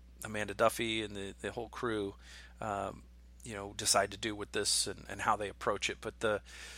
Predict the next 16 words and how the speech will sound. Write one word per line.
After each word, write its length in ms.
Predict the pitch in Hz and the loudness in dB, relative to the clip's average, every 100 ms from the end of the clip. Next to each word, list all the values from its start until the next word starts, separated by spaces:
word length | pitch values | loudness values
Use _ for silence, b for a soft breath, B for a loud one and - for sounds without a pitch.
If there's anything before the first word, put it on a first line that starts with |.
| B B | B B
you 100 | - | -10
know, 140 | 113 104 | -6 -2
they're, 220 | 107 110 107 | 0 -2 0
they're 260 | 117 123 143 | 4 6 6
in 80 | 156 | 6
a, 100 | 131 - - - - - - - | 0 -4 -20 -20 -20 -20 -18 -6
they're 100 | 123 | 0
gonna 80 | 127 | 0
be 80 | |
playing 320 | 127 139 147 135 | 4 6 6 6
two 200 | - 135 | 2 6
very, 200 | 147 143 | 8 8
very 220 | 143 143 | 6 6
difficult 440 | 131 139 - 151 | 4 2 0 0
teams, 520 | - 160 196 196 - | 4 4 4 4 4
and 260 | 110 107 107 | 4 0 -4